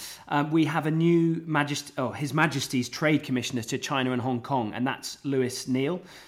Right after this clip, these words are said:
Lewis was previously the Director for Economic Diplomacy at the Foreign Office. So I think it's a really interesting and important appointment, uh, especially at a really, really critical time. And I think just one thing to mention,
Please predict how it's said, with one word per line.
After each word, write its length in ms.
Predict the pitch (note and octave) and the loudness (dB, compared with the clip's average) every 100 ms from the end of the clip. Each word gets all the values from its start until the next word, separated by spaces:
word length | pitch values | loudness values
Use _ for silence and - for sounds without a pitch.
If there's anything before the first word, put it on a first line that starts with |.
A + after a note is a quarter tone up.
| - | -6
Lewis 320 | D#3 E3 D#3+ E3 | 6 6 6 4
was 200 | C#3+ - | 2 2
previously 420 | E3 C#3 C3+ C#3 | 2 2 2 0
the 120 | B2 | 0
Director 500 | C3 B2+ C3 - A#2+ | 2 2 2 -2 -6
for 560 | - B2+ A#2+ A#2 A#2 - | -2 0 2 2 0 0
Economic 420 | C#3+ - C3 B2 - | -4 -2 -2 -2 -4
Diplomacy 640 | B2 D3+ D3+ D3 - A#2 | 2 6 8 6 4 0
at 60 | |
the 60 | A2 | -2
Foreign 300 | - C3+ B2 | 0 2 2
Office. 380 | G2 - F2+ - - - | -2 -8 -12 -14 -16 -14
So 140 | - F3+ | 0 2
I 20 | |
think 160 | G3 G3+ | 4 2
it's 80 | |
a 60 | F#3 | 4
really 300 | F3+ F#3+ G3 | 8 8 8
interesting 600 | - F3+ E3 D#3+ E3 D#3 | 4 2 2 0 0 0
and 80 | C#3 | 0
important 880 | C3 - - F#3 E3 - C3 A2+ - - - - | 0 -2 -2 4 4 2 -2 -2 -4 -18 -12 -4
appointment, 600 | B2+ E3 F#3 F#3+ F#2+ - - | -2 4 2 2 -6 -8 -4
uh, 160 | A#2+ A#2+ | -2 -2
especially 420 | - - C#3 D#3+ | -2 -2 0 0
at 100 | B2 | 0
a 20 | |
really, 360 | C3+ C3+ C3 A#2 | 2 2 4 2
really 420 | A#2 C#3 C3 A2+ | 2 4 4 2
critical 400 | G#2 A#2+ - A2 | -2 -2 -2 -4
time. 360 | - B2+ A2+ G2 | 0 0 0 -2
And 80 | |
I 40 | G#2 | -2
think 160 | A#2+ | -4
just 180 | B2 - | -4 -4
one 140 | C3+ B2 | 0 0
thing 160 | B2 | 0
to 80 | A#2+ | 0
mention, 440 | B2 B2+ A#2+ A2 | 0 0 -2 -4